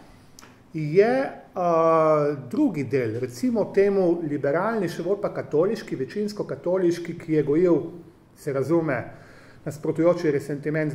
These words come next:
do, do komunizma, Jugoslavije in tako naprej, ne le Jugoslavije, toliko kot komunizma,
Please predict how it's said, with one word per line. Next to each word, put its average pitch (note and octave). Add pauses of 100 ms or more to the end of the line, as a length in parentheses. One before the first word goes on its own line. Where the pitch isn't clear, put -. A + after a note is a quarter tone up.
do, C#3
do C3
komunizma, C#3+
Jugoslavije C3+
in B2
tako D3
naprej, D#3
ne D#3+
le D#3
Jugoslavije, D3+
toliko E3
kot - (120)
komunizma, G#3